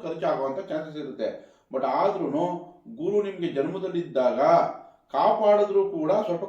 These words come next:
ಕನ್ಫ್ಯೂಷನ್ ಕೊಡುತ್ತೆ, ತೀರ್ಮಾನ ತಗೊಳೋದಕ್ಕೆ ಕಷ್ಟ ಆಗುತ್ತೆ. ಇಲ್ಲಿ ನಿಮ್ಗೆ ಲಾಭ ಯಾರು ಕೊಡ್ತಾ ಇದ್ದಾನೆ?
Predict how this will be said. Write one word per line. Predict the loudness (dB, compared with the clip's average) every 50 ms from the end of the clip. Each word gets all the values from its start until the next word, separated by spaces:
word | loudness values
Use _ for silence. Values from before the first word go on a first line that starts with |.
| -4 -4
ಕನ್ಫ್ಯೂಷನ್ | -4 -4 -6 -6 -6 -6 -6 -6
ಕೊಡುತ್ತೆ, | -6 -8 -8 -8 -10 -14 -14 -16 _ _ _ _ _ _ _ -8
ತೀರ್ಮಾನ | -6 -6 -4 -4 -4 -4 -2 -2 -2 -4 -4
ತಗೊಳೋದಕ್ಕೆ | -4 -4 -4 -4 -4 -6 -8 -8 -10 -12 -8 -6
ಕಷ್ಟ | -6 -6 -4 -2 0 0 0
ಆಗುತ್ತೆ. | 0 -2 -4 -6 -4 -4 -4 -4 -4 -8 -12 -20 _ _ _ _ _ _ _ -10
ಇಲ್ಲಿ | -8 -4 -2 -2 -2
ನಿಮ್ಗೆ | -2 -4 -2 -2 -2 -2 -2 0
ಲಾಭ | 2 2 4 6 8 6
ಯಾರು | 6 4 2 -2
ಕೊಡ್ತಾ | -4 -4 -2 -2 -2
ಇದ್ದಾನೆ? | 0 -2 -2 -4 -4